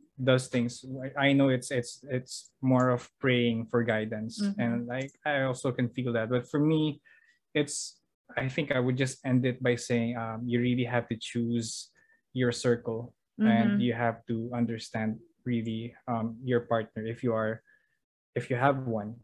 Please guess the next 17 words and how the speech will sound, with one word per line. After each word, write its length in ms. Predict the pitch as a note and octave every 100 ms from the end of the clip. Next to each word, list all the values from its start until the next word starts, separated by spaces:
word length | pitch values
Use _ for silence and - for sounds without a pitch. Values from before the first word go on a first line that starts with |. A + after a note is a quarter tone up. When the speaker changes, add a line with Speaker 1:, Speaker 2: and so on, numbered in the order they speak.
| B2
Speaker 1:
in 380 | C3 A#2+ A#2+ G#2+ A2
that 200 | A2 -
case. 220 | A2+ A2
So, 260 | A#2+ A#2 C3
um, 400 | B2 A#2+ A#2 A#2 - _ _ _ _ C#3+ - _ _ _ -
other 220 | D#3 D#3+
than 160 | D3 B2+
that, 260 | B2 A#2+ A#2
I 100 | A2+
think 260 | B2 A2+
it's, 220 | A2+ - B2
you 80 |
know, 220 | A2 A2 - C3+
<laughs> 520 | C3+ B2+ - C3+ - G3+
Speaker 2:
Yeah, 420 | F3+ F3 F3 -
Speaker 1:
that 180 | C3+ G3+
Speaker 2:
uh. 240 | F#3+ F3+